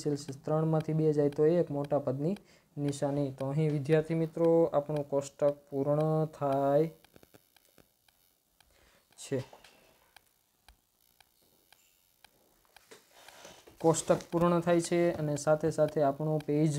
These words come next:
પણ પૂર્ણ થાય છે. તો આશા રાખું છું તમને પેજ નંબર અગિયાર સરળતાથી સમજી શક્યા છો, તમને આવડી પણ ગયું હશે અને તમારે લખવાનું પણ છે. મેં સરળતાથી સમજાય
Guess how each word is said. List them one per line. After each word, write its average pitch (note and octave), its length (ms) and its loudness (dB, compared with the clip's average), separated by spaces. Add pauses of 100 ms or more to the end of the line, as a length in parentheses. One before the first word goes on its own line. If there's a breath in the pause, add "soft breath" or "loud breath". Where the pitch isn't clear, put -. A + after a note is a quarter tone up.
(120)
પણ F3+ 340 4
પૂર્ણ D3 440 0 (100)
થાય C#3 320 4 (300)
છે. D3+ 160 0 (380 loud breath)
તો - 100 -6
આશા D3+ 340 4
રાખું E3 240 2
છું E3+ 340 0
તમને D3+ 280 2 (120)
પેજ E3 180 4 (140)
નંબર D#3 400 4 (140)
અગિયાર D#3+ 500 2 (120)
સરળતાથી D3+ 840 -2 (300)
સમજી D3 420 0
શક્યા D#3 360 0
છો, D#3+ 100 2 (500 loud breath)
તમને C#3+ 340 -2
આવડી D#3+ 300 2
પણ D#3+ 160 -2
ગયું D#3 340 2
હશે D#3 220 -2 (540 loud breath)
અને D3 220 0
તમારે D3+ 480 4 (1000)
લખવાનું D#3 640 0
પણ F3 540 -4
છે. D3+ 140 2 (160)
મેં D3 200 -2
સરળતાથી D#3 640 0
સમજાય D#3+ 500 6